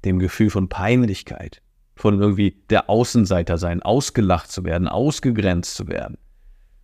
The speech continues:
Vielleicht diesem Gefühl von Versagen, von, und jetzt sind wir bei einem ganz entscheidenden Punkt, von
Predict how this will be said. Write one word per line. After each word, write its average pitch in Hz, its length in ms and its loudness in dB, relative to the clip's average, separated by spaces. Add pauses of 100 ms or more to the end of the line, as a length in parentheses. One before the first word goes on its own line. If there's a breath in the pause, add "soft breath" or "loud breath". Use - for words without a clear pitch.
(280)
Vielleicht 117 280 4
diesem 113 160 2
Gefühl 110 240 0
von 101 200 0
Versagen, 101 720 -2 (680)
von, 98 360 -2 (1300)
und 101 100 2
jetzt 101 160 2
sind 104 140 2
wir 98 100 4
bei 92 80 0
einem 85 300 -2
ganz 110 440 2
entscheidenden 117 580 -2
Punkt, 104 320 -4
von 101 440 0